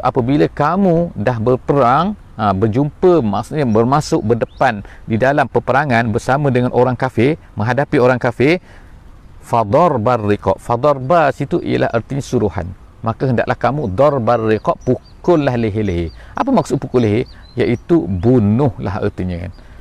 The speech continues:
Sebab apa? Sebab mereka telah menghalang, eh. Orang-orang yang menghalang Islam ini daripada sampai kepada manusia. Jadi mereka ini,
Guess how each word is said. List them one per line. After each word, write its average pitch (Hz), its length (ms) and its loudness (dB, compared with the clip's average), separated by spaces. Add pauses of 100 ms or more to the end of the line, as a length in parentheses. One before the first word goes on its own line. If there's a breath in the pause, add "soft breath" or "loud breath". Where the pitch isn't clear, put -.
(100)
Sebab 147 240 0
apa? 170 120 2 (200)
Sebab - 240 -6
mereka 170 240 0
telah 143 240 0
menghalang, 113 480 -2
eh. - 80 -16
Orang-orang 143 480 0
yang 139 80 -2
menghalang 135 720 0
Islam 135 480 -2
ini 135 240 -2
daripada 113 400 0
sampai 135 400 -2
kepada 113 240 -2
manusia. 113 400 -4 (320 loud breath)
Jadi 123 160 0
mereka 123 320 -2
ini, 165 400 0